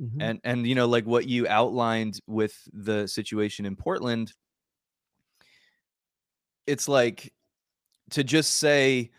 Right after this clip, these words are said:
Speaker 2: "Okay, we're not gonna arrest you guys for doing your drugs anymore." Like,
Speaker 1: Mm-hmm.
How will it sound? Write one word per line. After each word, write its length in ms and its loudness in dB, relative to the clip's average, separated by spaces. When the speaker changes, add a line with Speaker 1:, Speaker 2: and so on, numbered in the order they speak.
Speaker 2:
"Okay, 180 4
we're 140 4
not 140 0
gonna 140 -2
arrest 300 2
you 60 -2
guys 260 2
for 120 -8
doing 220 -4
your 140 -4
drugs 640 0
anymore." 540 -8
Like, 300 0
Speaker 1:
Mm-hmm. 340 -6